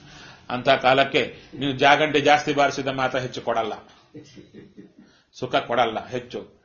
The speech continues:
ದೇವ್ರ ಹತ್ರ ಬಿದ್ದು ಒದ್ದು ಏ-, ಓ, ಏನು ಕೊಡಲ್ಲ. ಅಪ್ಪನಾಣೆ ಎಷ್ಟು ಕೊಡಬೇಕು ಅಷ್ಟೇ ಕೊಡ್ತೀನಿ. ದುಃಖ ಆದ್ರೂ ಕೂಡ ನೀನು ಬೇಡ ಅಂದ್ರೂ ಬಿಡಲ್ಲ, ಬೇಕು ಅಂದ್ರೂ ಕೊಡಲ್ಲ. ಎಷ್ಟು? ಎರಡು ಫಿಕ್ಸ್ ಆಗಿದೆ.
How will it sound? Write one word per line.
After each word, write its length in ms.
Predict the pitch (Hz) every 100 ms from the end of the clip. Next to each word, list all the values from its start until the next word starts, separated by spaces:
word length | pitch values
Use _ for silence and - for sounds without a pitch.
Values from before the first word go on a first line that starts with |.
| _ _ _ _ 127
ದೇವ್ರ 200 | 135 131
ಹತ್ರ 180 | 123
ಬಿದ್ದು 300 | 117 139 131
ಒದ್ದು 400 | 117 135 135 123
ಏ-, 200 | 123 147
ಓ, 440 | 117 160 190 180 - 107
ಏನು 600 | 127 160 185 202 226 214
ಕೊಡಲ್ಲ. 380 | 147 123 104
ಅಪ್ಪನಾಣೆ 580 | 104 - - 143 143 143
ಎಷ್ಟು 360 | 101 113 - 127
ಕೊಡಬೇಕು 440 | 127 127 135 -
ಅಷ್ಟೇ 180 | 139 131
ಕೊಡ್ತೀನಿ. 600 | 127 110 113 101 92 _ _ - - _ _ 139
ದುಃಖ 340 | 185 185 -
ಆದ್ರೂ 280 | 196 190 185
ಕೂಡ 260 | 180 196 208 165 - _ _ _ _ _ _ _ -
ನೀನು 200 | 123 113
ಬೇಡ 320 | 95 147 165
ಅಂದ್ರೂ 260 | 160 170 170
ಬಿಡಲ್ಲ, 380 | 117 113 95 87 - _ -
ಬೇಕು 440 | 156 233 240 240 233
ಅಂದ್ರೂ 300 | 240 277 -
ಕೊಡಲ್ಲ. 300 | - 202 190 - - _
ಎಷ್ಟು? 300 | 175 - 226
ಎರಡು 260 | 160 160 220
ಫಿಕ್ಸ್ 360 | 143 - -
ಆಗಿದೆ. 520 | 98 92 92 - _